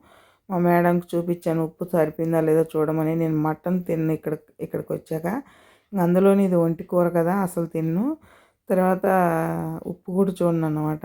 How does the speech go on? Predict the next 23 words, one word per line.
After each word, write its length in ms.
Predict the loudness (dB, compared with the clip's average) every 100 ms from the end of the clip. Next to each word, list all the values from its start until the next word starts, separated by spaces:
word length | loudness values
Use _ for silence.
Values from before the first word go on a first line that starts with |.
| -4
మా 160 | 0 0
మేడంకి 480 | 0 0 0 0 -2
అతికిపిస్తే 600 | -6 _ -8 -8 -8 -10
చూసి 340 | -8 -8 -6 -2
అన్నీ 240 | 0 0
కరెక్ట్గా 420 | 0 -2 -2 -4 -4
ఉన్నాయి 320 | 0 0 0
అనింది. 360 | 0 -2 -2 -4 -6 -14 _ _ _ -10
ఇంకా 200 | -6 -6
సరేలే 400 | -2 2 4 4
అనేసి 280 | 4 2 -2
బియ్యం 260 | -2 2 2
అయితే 220 | 0 0
వేసేసాను. 560 | -2 -2 -6 -6 -4 -4 -8 _ _ _ _
ఇంకా 160 | -10 -8
సరే 300 | 0 4 4
సరే 220 | 2 0
అనమాట. 400 | 0 -2 -4 -4 -4
ఇంకా 200 | -4 -2 0
అలాగే 320 | 0 -2 -4 -6 _ _ _ -8
సన్న 280 | -2 2
మంటలో 320 | 4 4 4 4
ఉడికించుకోవాలి. 840 | 2 -2 -12 -4 0 0 0 -2